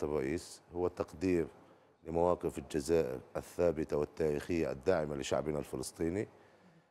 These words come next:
آه، كذلك الرئيس محمود عباس يقوم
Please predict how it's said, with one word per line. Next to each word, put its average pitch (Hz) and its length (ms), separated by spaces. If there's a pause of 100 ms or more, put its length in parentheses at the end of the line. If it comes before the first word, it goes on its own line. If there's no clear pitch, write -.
(240)
آه، 76 420 (100)
كذلك 95 440
الرئيس 92 360
محمود 82 280
عباس 78 560
يقوم 82 460